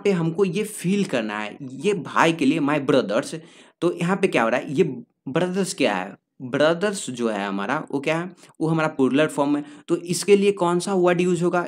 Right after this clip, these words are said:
इसके लिए यूज़ होगा perhaps they have gone to the temple। तो क्या यूज़ होगा, they हमारा यूज़ होगा। अब देखिए चौथा क्वेश्चन है हमारा, dash are our problems। अब यहाँ पे देखिए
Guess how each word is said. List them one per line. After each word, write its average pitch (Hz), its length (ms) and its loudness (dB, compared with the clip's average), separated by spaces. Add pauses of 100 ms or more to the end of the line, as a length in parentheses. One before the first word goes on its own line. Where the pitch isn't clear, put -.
(100)
इसके 147 240 -4
लिए 170 140 0
यूज़ 143 280 2
होगा 117 340 -2 (420)
perhaps 135 380 0 (140)
they 156 240 8
have 151 320 -2 (560)
gone 151 340 0
to 139 120 0
the 170 180 0
temple। 104 400 -4
तो 135 80 -2
क्या 143 160 0
यूज़ 151 260 0
होगा, 151 200 -2 (160)
they 147 240 6
हमारा 120 300 -2
यूज़ 120 360 -2
होगा। 101 140 -4
अब - 320 -4
देखिए 165 340 -4 (600)
चौथा 160 500 4
क्वेश्चन 151 440 0
है 131 140 0
हमारा, 110 360 -2 (240)
dash 139 420 2
are 143 180 2 (120)
our 120 220 0 (140)
problems। 95 460 -8 (100)
अब 151 100 0
यहाँ 160 240 -2
पे 151 120 -2
देखिए 156 260 -4